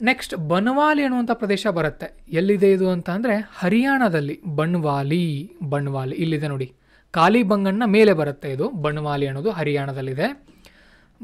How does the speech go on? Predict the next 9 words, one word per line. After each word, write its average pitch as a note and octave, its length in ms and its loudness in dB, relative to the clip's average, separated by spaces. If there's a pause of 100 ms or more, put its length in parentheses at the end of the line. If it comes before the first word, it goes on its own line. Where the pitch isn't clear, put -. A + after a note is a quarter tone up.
ಬನ್ವಾಲಿ A3+ 800 0 (180)
ನೋಡೋದಾದ್ರೆ E3+ 600 -2
ಇಲ್ಲಿ A#3 200 -2
ನಮ್ಗೆ F#3+ 240 -2
ಏನೇನ್ A#3+ 280 -4
ಸಿಕ್ಕಿದೆ F3+ 400 -6
ಸರ್ E3 200 -6
ಅಂತ D3+ 180 -10
ಅಂದ್ರೆ D3 380 -6